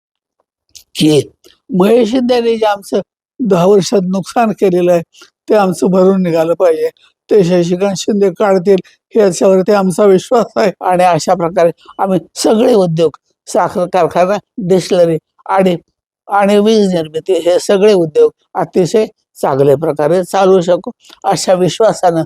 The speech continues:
आम्ही कामाला सुरुवात करतोय. आता ह्याच्यासाठी हे आवश्यक आहे की, आम्हाला विरोध करणारा नाही, पण राष्ट्र कामासाठी सहकार्य करणारे आमदार असले पाहिजेत आणि ते शशिकांत शिंदे आहेत.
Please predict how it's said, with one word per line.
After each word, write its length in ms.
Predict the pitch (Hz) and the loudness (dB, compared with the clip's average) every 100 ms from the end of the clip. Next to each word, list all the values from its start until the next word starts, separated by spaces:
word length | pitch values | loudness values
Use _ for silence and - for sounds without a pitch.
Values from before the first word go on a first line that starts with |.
| - _ | -6 _
आम्ही 260 | 190 160 151 | -4 -2 -2
कामाला 460 | 185 151 151 156 | -2 -2 0 0
सुरुवात 300 | 143 160 147 143 - | 0 2 2 0 -2
करतोय. 300 | 165 175 165 - _ _ _ | -4 -2 -6 -8 _ _ _
आता 260 | 190 185 202 | -2 0 2
ह्याच्यासाठी 680 | 180 175 170 190 190 190 | 2 2 2 0 0 0
हे 100 | 185 | 2
आवश्यक 560 | 190 190 190 175 202 180 | 2 2 0 -2 -4 0
आहे 220 | 180 151 - _ _ _ _ | 2 2 -2 _ _ _ _
की, 80 | 226 | 0
आम्हाला 420 | 190 190 214 214 - _ _ _ - | 2 2 0 0 -4 _ _ _ -8
विरोध 380 | 196 196 226 196 | -2 2 2 0
करणारा 420 | - 185 185 185 175 | 0 0 2 2 2
नाही, 280 | 165 151 147 - _ _ - _ | 0 -2 -6 -16 _ _ -20 _
पण 200 | 247 185 | -4 -2
राष्ट्र 380 | 190 196 165 226 208 | 0 0 0 -2 0
कामासाठी 580 | 190 190 165 196 175 170 - _ _ _ _ _ - | 2 2 2 -2 0 -4 -8 _ _ _ _ _ -12
सहकार्य 560 | - 202 170 233 208 | 0 0 2 0 0
करणारे 480 | 180 180 175 175 170 - _ _ | 0 -2 -2 -2 -2 -4 _ _
आमदार 440 | 190 185 185 196 | -4 -2 0 2
असले 300 | 165 - 175 | 0 0 -2
पाहिजेत 340 | 165 175 156 151 - _ | 0 0 2 -2 -6 _
आणि 260 | 220 190 185 | -2 -2 0
ते 180 | 185 185 | -2 -2
शशिकांत 580 | 190 170 226 208 208 - | 0 -2 -2 -2 0 0
शिंदे 300 | 202 175 175 | 0 2 2
आहेत. 380 | 160 180 226 | 2 2 -2